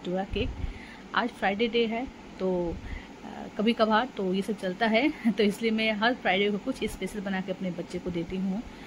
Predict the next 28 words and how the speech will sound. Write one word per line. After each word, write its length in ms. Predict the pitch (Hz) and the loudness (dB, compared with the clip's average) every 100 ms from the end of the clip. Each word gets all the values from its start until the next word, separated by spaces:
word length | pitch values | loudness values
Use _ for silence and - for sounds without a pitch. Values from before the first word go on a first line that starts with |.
| - - | -14 -8
जो 80 | 175 | -4
बच्चे 220 | 170 170 | -4 -2
बहुत 280 | 175 185 190 | -2 -2 0
enjoy 360 | 185 180 190 240 | 0 0 0 -2
करते 300 | 233 - 220 | -4 -2 -2
हैं, 220 | 220 226 - | 0 -2 0
खुश 220 | 254 262 | -2 0
रखते 240 | 220 - | -4 -4
हैं। 280 | 220 214 214 208 - | -4 -2 -4 -6 -4
हर 200 | 214 240 220 - - 202 | 2 2 0 -10 -8 2
रोज़ 340 | 208 226 226 | 6 6 4
का 200 | - 208 | 0 0
जो 120 | 208 | 2
एक 160 | 208 196 226 | 0 -2 -2
ही 80 | |
चीज़ 300 | 208 208 196 | -4 -4 -2
है 60 | 202 | -2
lunch 260 | 175 185 - | -2 -2 -2
में, 200 | 185 190 - - - - | -4 -4 -6 -10 -12 0
रोटी 280 | 185 190 214 | 2 2 0
सब्जी 420 | 214 185 196 208 | -2 -4 -2 0
या 260 | 196 180 175 - | 2 0 -2 -2
खा 140 | 180 | -2
के 140 | 185 | -2
पक 260 | 190 - 214 | -4 -4 -2
जाते 300 | 202 190 185 | 0 -2 0
हैं 120 | 185 | 0
बच्चे, 360 | 170 - 180 | -2 -6 -8